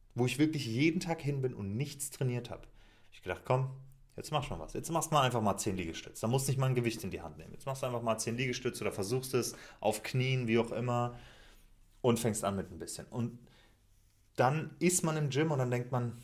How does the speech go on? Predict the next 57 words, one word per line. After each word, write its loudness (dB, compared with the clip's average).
hm, -4
okay, 0
wenn 2
ich 0
jetzt -2
eh 4
zwanzig 0
Minuten 0
hier -2
bin, -2
statt 0
nichts -2
zu -2
machen, 0
dann 2
mach 2
ich -2
mal -2
ein -4
bisschen -12
was. -20
Und -2
dann 4
ging's -2
los. -6
Dann -2
hab 2
ich -2
ein 2
bisschen 2
was 0
gemacht. -6
Dann 2
hab 2
ich 0
mal 6
einen 2
Tag 2
trainiert. -2
Vier 4
Tage 8
Muskelkater. 0
Dann -2
hab 4
ich 4
den 4
nächsten 2
Tag -2
trainiert. -6
Ja, 6
und 2
wieder 12
eine 8
Woche 4
Muskelkater. -2
Und -2
so, 6